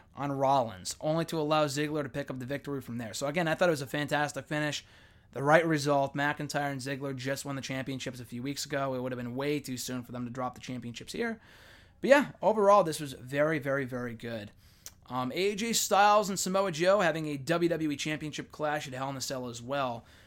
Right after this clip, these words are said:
This was also exceptional. The crowd did not seem to agree. They might have been still recovering from the tag team title match, but it's hard to blame 'em. Um, I thought they had another really, really good match like they did at SummerSlam, and going back and forth, and they just, I don't know, as opponents, they just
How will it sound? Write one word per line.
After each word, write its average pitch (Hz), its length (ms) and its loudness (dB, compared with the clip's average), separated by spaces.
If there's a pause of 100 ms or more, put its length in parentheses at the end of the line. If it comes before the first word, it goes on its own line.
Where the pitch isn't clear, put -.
(160)
This 240 160 2
was 185 140 0
also 240 380 8
exceptional. 208 540 2
The 131 80 -8
crowd 208 260 6
did 180 100 -2
not 170 240 0
seem 190 180 -4
to 175 120 -2
agree. 147 340 -2
They 175 120 -4
might 143 100 -2
have 147 80 -4
been 147 80 -6
still 151 240 -4
recovering 147 640 -4 (380)
from 151 140 -6
the 139 60 -6
tag 151 340 0
team 147 160 -6
title 151 260 -2
match, 156 380 -2 (360)
but 240 100 2
it's 220 100 0
hard 208 160 8
to 156 60 0
blame 156 320 4
'em. 135 180 -2 (280)
Um, 131 200 -2
I 131 100 -2
thought 143 280 -4
they 147 120 -6
had 131 360 0 (440)
another 175 400 6
really, 156 280 2
really 147 200 0
good 139 120 -4
match 139 320 -2
like 143 120 -6
they 135 100 -6
did 127 160 -6
at 120 80 -8
SummerSlam, 160 720 0
and 123 160 -6 (320)
going 208 200 0
back 202 220 4
and 185 120 -2
forth, 190 380 2
and 160 140 -2
they 156 120 -2
just, 175 240 -6
I 208 80 -2
don't 226 100 -2
know, 170 100 2
as 170 220 2
opponents, 170 420 -2
they 127 220 -4
just 110 240 -12